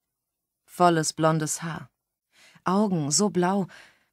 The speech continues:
dass sie einen selbst vom anderen Ende des Zimmers durchdringlich anblitzten, und ein muskulöser Körperbau, für den andere sich jeden Tag stundenlang im Fitnessstudio abrackern mussten. Doch das Leben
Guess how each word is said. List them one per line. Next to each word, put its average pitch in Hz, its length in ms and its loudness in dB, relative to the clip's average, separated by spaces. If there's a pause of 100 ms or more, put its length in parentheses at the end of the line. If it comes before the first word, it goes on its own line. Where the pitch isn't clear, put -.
(120)
dass - 180 -2
sie 196 200 2
einen 185 240 2
selbst 202 340 -2
vom 190 160 0
anderen 220 420 -2
Ende 208 220 0
des 175 240 -6
Zimmers 185 520 -6
durchdringlich 180 720 -4
anblitzten, - 720 -6 (480)
und 190 260 0
ein 190 160 4
muskulöser 208 680 4
Körperbau, - 680 -6 (500)
für 240 140 0
den 202 180 6
andere 185 360 4
sich 160 200 -4
jeden 175 260 2
Tag 151 220 0
stundenlang 170 540 0
im 147 80 -2
Fitnessstudio 139 680 -4
abrackern 139 460 -4
mussten. - 440 -8 (1400)
Doch 269 120 0
das - 220 -4
Leben 220 260 4